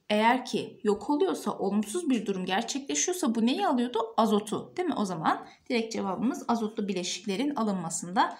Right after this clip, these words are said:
olumsuzluğa sebep olur. Şuraya da şöyle son bir sorumuz var. Sonraki videoda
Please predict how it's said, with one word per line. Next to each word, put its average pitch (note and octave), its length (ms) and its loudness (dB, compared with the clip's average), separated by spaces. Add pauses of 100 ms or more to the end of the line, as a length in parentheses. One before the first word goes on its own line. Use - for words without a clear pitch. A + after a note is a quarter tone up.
(220)
olumsuzluğa A3+ 600 0
sebep A3+ 460 -4 (260)
olur. - 400 -4 (440)
Şuraya G#4 320 0
da A#3+ 60 0
şöyle C4+ 460 0
son E4 360 0
bir B3 360 0 (520)
sorumuz B3 480 2
var. D4+ 140 4
Sonraki C#4+ 600 2
videoda G3+ 360 0